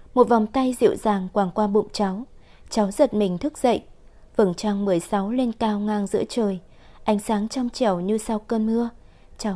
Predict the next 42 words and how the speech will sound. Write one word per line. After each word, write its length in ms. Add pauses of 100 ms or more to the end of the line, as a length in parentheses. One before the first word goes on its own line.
sụp 220
sịt 260
khóc, 200 (380)
tức 220
tưởi. 240 (840)
"Cháu 200
không 180
có 160
làm 220
gì 200
sai 260
hết, 200 (340)
dì 100
tin 220
cháu 200
không?" 260 (720)
Dì 300
khúc 200
khích 240
cười, 260 (380)
tiếng 180
cười 260
trong 240
veo 180
hơn 180
trăng. 260 (920)
"Dì 360
cảm 180
ơn 180
cháu." 280 (720)
Và 120
vòng 280
ôm 180
chặt 280
hơn, 240 (400)
thoang 220
thoảng 300
mùi 140
hương 220
chanh 280
dịu 220
dịu. 260